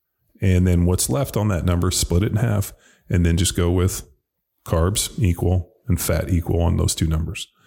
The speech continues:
So make sure you're getting, uh, at least a gram of protein per pound of body weight as you're starting, times that number by four, subtract that from the total caloric load, take that number, split it in half, carbs, fats, and then just eat four meals a day, three meals a day, whatever you need to hit your calories. And,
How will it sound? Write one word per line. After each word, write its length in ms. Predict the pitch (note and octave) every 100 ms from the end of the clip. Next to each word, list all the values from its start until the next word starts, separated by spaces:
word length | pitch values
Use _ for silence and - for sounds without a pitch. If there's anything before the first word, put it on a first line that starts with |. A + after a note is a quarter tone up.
| - -
So 120 | -
make 160 | F2 F2
sure 160 | - F#2
you're 80 |
getting, 220 | G2 F2+ F#2
uh, 140 | E2+
at 60 | F2
least 220 | F#2 -
a 20 |
gram 240 | G2+ F#2 F#2
of 80 |
protein 300 | - F#2 -
per 120 | F#2 F#2+
pound 220 | F#2 F2+
of 60 | F2+
body 180 | F2
weight 120 | F2+ F2+
as 100 | -
you're 60 |
starting, 400 | - F#2+ F#2+ F#2+ - - - -
times 240 | - F#2+ -
that 100 | F#2
number 220 | F#2 F#2+
by 160 | G2
four, 400 | F#2 - F#2 F2 -
subtract 460 | - - E2 D#2+
that 80 | F2
from 140 | -
the 80 | F2+
total 240 | - F2+ F#2
caloric 320 | G2+ F2+ -
load, 320 | F2 F2+ F2 - _ _ -
take 240 | - F#2
that 200 | - F#2+
number, 400 | G2+ F#2+ F2+ F2 -
split 280 | - - F#2
it 60 | G2
in 20 | F#2
half, 400 | G2 F#2+ - - _ _ _ _
carbs, 400 | - F#2 F#2+ - - _
fats, 460 | - F2+ D#2 - - _ _ _ _ _ _ -
and 100 | F#2
then 120 | E2+
just 180 | E2+ E2+
eat 160 | F#2 F2
four 200 | F2+ F2+
meals 260 | F#2 F2+
a 40 | F2+
day, 220 | F2+ F#2
three 180 | - F#2
meals 220 | F#2 F2
a 40 | -
day, 100 | F2+
whatever 320 | F2 E2+ E2+
you 60 |
need 180 | F2 F2
to 60 | F2
hit 140 | F#2
your 80 | -
calories. 540 | - F2 G2 G#2 C3 - - - - -
And, 420 | F2+ F2+ F2+ F2+